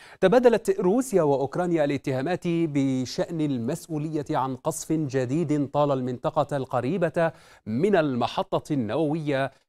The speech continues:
جنوب أوكرانيا. وزارة الدفاع الروسية أفادت بأنها أحبطت هجومًا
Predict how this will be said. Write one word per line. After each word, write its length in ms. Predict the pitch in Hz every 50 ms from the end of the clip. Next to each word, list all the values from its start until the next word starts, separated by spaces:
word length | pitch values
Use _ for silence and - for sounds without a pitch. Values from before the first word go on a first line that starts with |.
| _ -
جنوب 280 | 139 139 127 113 104 101
أوكرانيا. 580 | 110 104 - 135 - - 123 98 104 104 - - - _ _ _ _ _ _ _ -
وزارة 300 | 165 160 262 285 - 277
الدفاع 300 | 196 208 208 - 254 233
الروسية 320 | 220 208 - - 254 233
أفادت 360 | 202 - 240 220 202 - -
بأنها 500 | 156 185 185 214 226 202 180 185 - -
أحبطت 440 | - - - 185 185 - 190 175 -
هجومًا 680 | 156 175 180 151 143 165 208 247 247 226 247 247 247